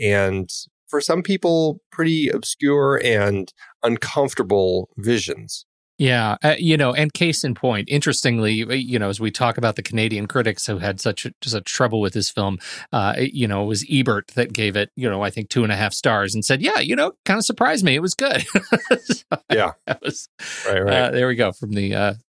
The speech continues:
Speaker 2: uh, American critic. You wanna talk a little bit about, uh, uh, dig into the movie now?
Speaker 1: Yeah, let's, uh, let's kind of look at it. So it's, it's an interesting film, the way it's set up. It's, it's basically a film that takes place on an island. And it's like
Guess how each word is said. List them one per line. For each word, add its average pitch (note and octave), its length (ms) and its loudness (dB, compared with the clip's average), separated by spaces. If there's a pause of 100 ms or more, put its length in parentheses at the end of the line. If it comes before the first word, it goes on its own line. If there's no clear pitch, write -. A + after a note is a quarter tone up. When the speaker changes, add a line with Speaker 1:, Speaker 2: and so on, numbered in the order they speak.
(220)
Speaker 2:
uh, A#2+ 220 0
American G2+ 420 -2
critic. G#2 340 -4
You F3 60 2
wanna C#4 160 0
talk G#3 320 0
a G#3+ 60 0
little G3+ 160 0
bit F3 100 0
about, E3+ 340 0
uh, F3+ 60 4 (200)
uh, D#3 120 2
dig D#3 240 -2
into E3+ 260 -2
the D3 120 -2
movie D#3+ 420 0
now? F#3 420 -2 (320)
Speaker 1:
Yeah, A#3 220 4
let's, E3+ 420 0
uh, E3+ 560 4
let's D3+ 260 0
kind G#3+ 160 2
of D#3+ 100 2
look F#3+ 200 2
at G2 200 4
it. D#2+ 180 -2
So C3 180 4
it's, C#3 160 0 (140)
it's - 160 0
an E3 180 0
interesting F#3+ 800 2 (220)
film, G#3+ 260 4
the A#2 100 4
way B2 180 4
it's A#2+ 180 0
set B2 180 4
up. A#2+ 220 2
It's, B2 200 0
it's D#3 200 -2
basically F3 640 2
a B2+ 100 2
film E3+ 360 2
that C3 140 0
takes C#3+ 260 -2
place D#3+ 340 0
on C3+ 180 2
an A2+ 180 0
island. A2+ 520 0 (1300)
And C3 400 2
it's C3+ 240 2
like A#2+ 220 2